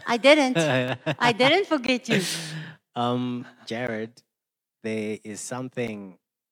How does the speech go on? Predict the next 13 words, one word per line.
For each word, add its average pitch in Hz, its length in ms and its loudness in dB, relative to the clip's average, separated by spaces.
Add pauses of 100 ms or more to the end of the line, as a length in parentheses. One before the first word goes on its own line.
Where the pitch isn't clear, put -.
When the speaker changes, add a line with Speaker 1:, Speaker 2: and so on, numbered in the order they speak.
Speaker 2:
that 101 220 -6
Mom 107 260 -6
said, 98 400 -10 (260)
uh, 87 680 -12 (280)
Speaker 1:
Jade. 175 280 -10
Speaker 2:
and 107 200 -10
I 104 80 -6
think 123 240 -6
somebody 127 460 -4
else 107 400 -6
commented 110 680 -8
on, 92 300 -12
uh, 90 260 -12